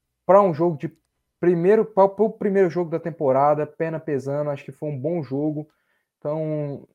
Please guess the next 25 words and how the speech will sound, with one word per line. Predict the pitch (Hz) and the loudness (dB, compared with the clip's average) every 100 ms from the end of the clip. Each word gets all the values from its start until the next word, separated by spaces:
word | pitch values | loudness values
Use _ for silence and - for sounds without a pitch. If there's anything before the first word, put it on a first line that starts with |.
| _ | _
não | 160 165 | -10 0
foi, | 233 247 | 4 4
tipo, | - 233 | 4 0
excelente. | 220 233 170 165 147 - | 2 2 2 2 -2 -6
Se | |
fosse | - 180 | -10 -8
excelente, | 185 190 185 - | -6 -4 -6 -6
a | |
gente | 240 - | -14 -8
teria | 233 220 | -6 -4
ganhado, | 269 175 151 127 | -2 0 0 -2
né? | 117 110 | -6 -10
Mas | 117 131 | -10 -6
acho | 143 190 | -6 -8
que | _ | _
fez | - 277 | -8 -8
um | 302 | -6
jogo | 247 254 269 | -2 -2 -2
ali | 392 | -6
bom, | 311 220 220 | -2 -2 -2
cara. | 123 123 | -8 -8
Não | 135 | -10
foi, | - 202 | -8 -8
tipo, | - 214 | -6 -6
horrível, | 151 147 156 120 | -4 -4 -6 -8